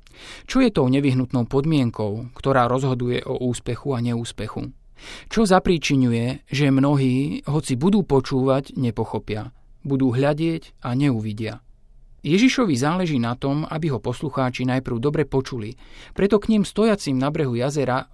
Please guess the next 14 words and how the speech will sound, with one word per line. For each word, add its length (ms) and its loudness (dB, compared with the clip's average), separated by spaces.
hovorí 320 -2
z 80 -4
loďky, 400 -2
ako 240 -2
v 80 -14
prírodnom 480 -2
amfiteátri. 800 -6
Rozpráva 480 2
tak, 480 -2
aby 160 -4
tomu 240 0
každý 320 -2
ľahko 320 -4
rozumel, 560 -4